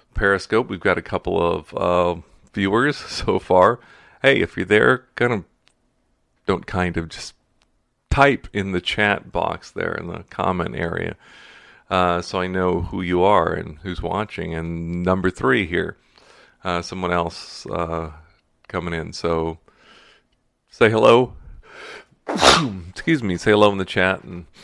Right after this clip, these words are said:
that way I can give a shout out. Uh, same thing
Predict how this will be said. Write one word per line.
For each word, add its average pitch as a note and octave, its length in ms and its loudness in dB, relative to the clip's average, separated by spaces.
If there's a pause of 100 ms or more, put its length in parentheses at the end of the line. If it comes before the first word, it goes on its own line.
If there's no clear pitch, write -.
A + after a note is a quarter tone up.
(160)
that - 140 -10
way F2+ 80 -2
I - 20 -2
can F2+ 80 -6
give F2 100 -6
a D#2+ 40 -10
shout F2+ 320 2
out. F2 260 0 (680)
Uh, F2+ 360 -2
same G2+ 300 -4
thing F#2+ 540 -6